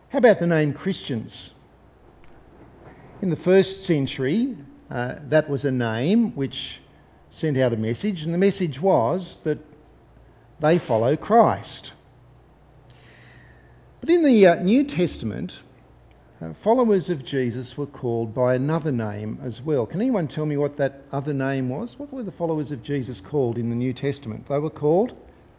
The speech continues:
disciples, yeah. That's, uh, sort of like a generic name for anyone who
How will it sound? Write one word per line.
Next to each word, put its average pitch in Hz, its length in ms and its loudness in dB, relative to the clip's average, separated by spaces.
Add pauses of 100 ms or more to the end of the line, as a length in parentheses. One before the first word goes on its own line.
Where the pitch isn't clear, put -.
(1200)
disciples, 135 760 -2
yeah. 135 220 -2
That's, - 360 -8
uh, 135 420 4
sort 175 160 -6
of 170 60 2
like 151 160 4
a 143 60 -4
generic 143 460 -2
name 156 360 -2
for 123 220 -4
anyone 135 320 -2
who 120 400 -2